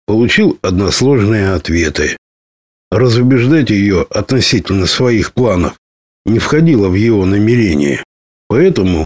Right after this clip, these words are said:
он притворился спящим. Через несколько минут голова девушки коснулась его плеча. Мрак протянул руку, обнял ее, прижал к себе.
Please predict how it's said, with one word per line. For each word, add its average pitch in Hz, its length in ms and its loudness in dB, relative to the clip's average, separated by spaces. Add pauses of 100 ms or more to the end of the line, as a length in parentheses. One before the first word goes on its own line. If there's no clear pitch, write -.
он 151 220 2 (260)
притворился 104 760 0
спящим. - 760 -4 (1040)
Через 113 300 0
несколько 95 500 -2
минут 127 440 0 (140)
голова 101 420 0
девушки 123 520 0
коснулась 98 680 -2
его 85 260 -2
плеча. 76 680 -4 (640)
Мрак 113 360 0
протянул 98 600 0
руку, 127 400 2 (220)
обнял 95 480 2
ее, 82 480 0 (200)
прижал 95 460 0
к - 80 -6
себе. 71 520 -2